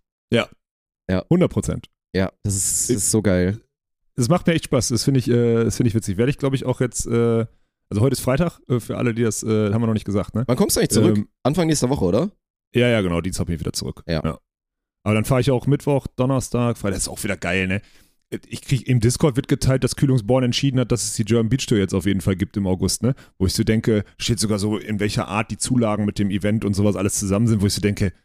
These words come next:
Speaker 1: „Hä, in der Reihenfolge ist das jetzt? Ihr habt da in irgendeinem Aufsichtsrat durchgewunken und jetzt ist das“
Speaker 2: Hauen die es einfach raus, oder was?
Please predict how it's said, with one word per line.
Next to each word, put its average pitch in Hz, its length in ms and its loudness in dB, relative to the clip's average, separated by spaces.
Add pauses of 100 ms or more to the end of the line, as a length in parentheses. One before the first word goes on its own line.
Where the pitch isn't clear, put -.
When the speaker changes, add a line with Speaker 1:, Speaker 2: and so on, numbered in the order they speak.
(300)
Speaker 1:
„Hä, 113 240 0
in 107 80 -2
der 110 160 2
Reihenfolge 170 420 2
ist 160 160 2
das 180 120 2
jetzt? 165 240 2
Ihr 131 100 4
habt 147 140 2
da 131 40 2
in 117 140 2
irgendeinem 123 260 0
Aufsichtsrat - 400 0
durchgewunken 147 580 0
und 123 100 2
jetzt 123 180 0
ist 135 160 -2
das“ 135 200 4
Speaker 2:
Hauen 147 140 6
die 156 60 2
es 147 80 4
einfach 151 220 4
raus, 160 220 4
oder 120 160 4
was? 165 320 2